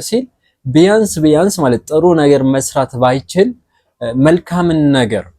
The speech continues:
ሼር ያደርጋል ወይም ደግሞ ዝም ይላል እንጂ ጭራሽ መጥፎን ተግባር በአደባባይ ማስተማር። መልእክተኛው አለይሂ ሰላቱ ወሰላም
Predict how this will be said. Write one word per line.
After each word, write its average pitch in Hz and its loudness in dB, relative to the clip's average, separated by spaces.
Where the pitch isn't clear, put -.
ሼር 151 0
ያደርጋል 104 -2
ወይም 139 2
ደግሞ 143 0
ዝም 127 0
ይላል 110 -2
እንጂ 127 -4
ጭራሽ 190 2
መጥፎን 175 0
ተግባር 175 2
በአደባባይ 156 0
ማስተማር። 135 -4
መልእክተኛው 147 -4
አለይሂ 139 0
ሰላቱ 139 -2
ወሰላም 131 -2